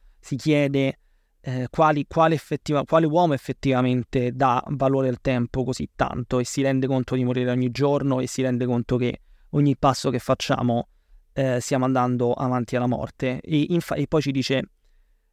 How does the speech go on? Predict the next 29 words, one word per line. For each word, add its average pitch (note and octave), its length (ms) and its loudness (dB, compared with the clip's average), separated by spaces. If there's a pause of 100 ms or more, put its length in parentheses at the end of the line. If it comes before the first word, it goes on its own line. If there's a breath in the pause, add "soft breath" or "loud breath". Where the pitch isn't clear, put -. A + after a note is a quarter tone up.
(120)
eh, B2 420 -2
che, D3 360 2
n-, - 360 -10
nel D3+ 240 0
senso, D3 360 0 (140)
pensiamo E3 480 4
alla D3+ 100 4
morte D3+ 300 0
come C3+ 140 0
un C3 60 -4
qualcosa C3+ 360 -2
che C3+ 80 -2
sta C3+ 240 0
dinanzi C3+ 640 0
a D#3+ 40 2
noi D3+ 460 2 (400)
e - 180 -6
come C#3+ 200 0
un C3+ 60 2
qualcosa C3+ 380 0
che C3 120 -2
deve C3+ 180 2
arrivare C3+ 400 2
e - 60 -6
che C#3+ 180 -2
temiamo, C#3 500 2
ma C#3 120 2
in C#3 60 0
realtà D3 460 0